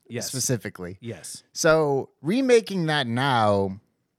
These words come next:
Speaker 2: you don't have the, the, you just don't have the same audience, and it doesn't, it doesn't hit the same way. People
Speaker 1: No.
Speaker 2: aren't, people are more niche than ever.
Speaker 1: Right.
Speaker 2: When the eighties felt like it was more broad than ever. Like,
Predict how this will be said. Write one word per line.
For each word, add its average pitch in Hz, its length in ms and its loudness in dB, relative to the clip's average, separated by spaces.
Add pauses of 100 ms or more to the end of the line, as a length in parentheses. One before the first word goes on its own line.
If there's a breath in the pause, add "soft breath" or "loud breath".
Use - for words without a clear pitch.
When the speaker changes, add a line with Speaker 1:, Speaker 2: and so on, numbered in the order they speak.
(140)
Speaker 2:
you 156 100 4
don't 226 160 4
have 220 180 -2
the, 143 240 -10
the, 151 200 -2
you 160 140 -6
just 151 160 -8
don't 196 160 2
have 190 180 0
the 156 60 -6
same 156 260 4
audience, 139 420 2
and 127 80 4
it 117 160 0
doesn't, 139 480 0
it 117 80 -6
doesn't 131 280 0
hit 170 260 2
the - 60 -6
same 120 340 2
way. 160 160 4
People 113 340 0
Speaker 1:
No. 170 60 0
Speaker 2:
aren't, 151 340 2 (320)
people 165 420 -6
are 123 280 2
more 147 260 0
niche 143 380 2
than 123 180 0
ever. 110 460 0 (120)
Speaker 1:
Right. 95 240 -12 (260)
Speaker 2:
When 139 240 4
the 131 160 2
eighties 151 340 0
felt 151 180 2
like 131 160 0
it 135 40 0
was 123 140 2
more 127 200 4
broad 107 380 0
than 90 140 -6
ever. 85 340 -10
Like, 113 280 -4